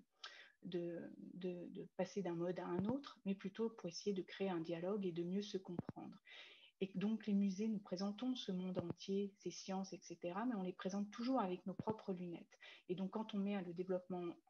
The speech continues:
durable en place dans nos musées, on va le présenter avec nos propres lunettes. Et quand on va faire des expositions, on va encore les présenter avec notre monde européen, sans respect de la vision du monde, du rapport nature-culture des autres. Donc, même dans le contenu, pas juste dans la mise en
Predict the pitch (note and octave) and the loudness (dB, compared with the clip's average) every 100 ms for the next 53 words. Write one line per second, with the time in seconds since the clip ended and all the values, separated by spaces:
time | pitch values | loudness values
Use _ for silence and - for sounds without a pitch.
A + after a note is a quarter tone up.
0 | - F#3 G3 G3 F#3+ F#3 E3+ - G3+ F#3 | -12 -2 4 6 6 4 0 4 4 4
1 | E3+ E3+ E3+ E3+ F3+ C#4 - - - F#3+ | 0 0 2 2 2 0 -2 -16 -2 2
2 | F#3 F3 - G#3 F#3+ F#3+ B3+ A3+ E3+ - | 2 2 2 2 2 0 2 2 0 -6
3 | F3+ - G#3 - F#3 F3+ E3+ F3 - - | -10 -2 0 0 -2 -2 -6 -8 -12 -18
4 | - - - G#3 G3+ F#3 F3+ G3 F#3+ F3 | -18 -10 -4 0 0 0 0 2 2 0
5 | E3+ - - E3+ E3+ - A3+ D4 - - | -2 -8 -8 -6 -6 -8 -2 -4 -4 -10
6 | F#3 F3 F#3 G#3 C4 C4 G#3 G#3 G3 F#3 | -4 2 2 4 4 4 2 0 0 0
7 | F#3+ A#3 F#3+ - F3+ G3 G3+ G3+ G3 F#3 | 0 0 0 -2 -2 0 0 0 0 2
8 | F#3+ - F#3 F#3 C4 - - A3 G#3+ G#3+ | 0 0 -2 -2 -6 -8 -2 0 4 4
9 | - A#3+ C#4 - - F#3+ F#3+ F#3 F#3 G#3 | 4 2 2 -2 -4 2 2 4 0 0
10 | G#3+ G3 F#3+ F#3+ A3 F#3 F3+ F3+ G3 F#3 | 0 2 2 2 2 0 -2 -2 0 0
11 | E3+ - F#3+ - - - G3+ F3 E3+ - | -2 -8 -10 -10 -10 -4 -4 -4 -4 -8
12 | G3 - - - F#3+ A#3 C4+ C4+ G3+ F#3+ | -10 -14 -10 -4 0 4 6 6 4 2
13 | F#3 - F#3 - A3 A#3 F3 F3 G#3 G3 | 0 -2 -4 2 2 2 0 0 0 0
14 | F3 E3 E3 E3+ F#3 F3+ | -2 0 0 0 0 0